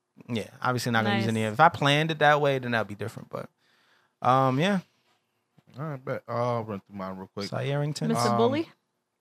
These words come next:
Speaker 3: I took my kids to the pool on Sunday. Um, it was originally, wow, originally just supposed to be my wife and I, and then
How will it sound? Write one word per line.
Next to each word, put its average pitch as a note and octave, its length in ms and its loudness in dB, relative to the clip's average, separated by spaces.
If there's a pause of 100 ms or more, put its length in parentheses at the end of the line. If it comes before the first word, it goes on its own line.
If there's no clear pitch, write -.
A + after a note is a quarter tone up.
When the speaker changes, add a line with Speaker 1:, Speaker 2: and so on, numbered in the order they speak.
(420)
Speaker 3:
I G#2 40 -12
took E3+ 160 -4
my D3+ 120 2
kids D3 300 -6
to C3 60 -8
the A2 60 -6
pool A#2 340 -4
on G#2+ 100 -4
Sunday. A2 460 -4 (840)
Um, A#2+ 420 4
it D3 40 0
was C3+ 100 2
originally, E3 420 0 (280)
wow, G#2 300 -4
originally A#2 680 -4 (140)
just D3+ 220 0
supposed C#3+ 300 -8
to B2+ 60 -10
be A2+ 180 -4
my G2 160 -4
wife G#2 420 -2
and G2 140 -10
I, F#2+ 260 -6
and F#2 160 -10
then F2+ 260 -10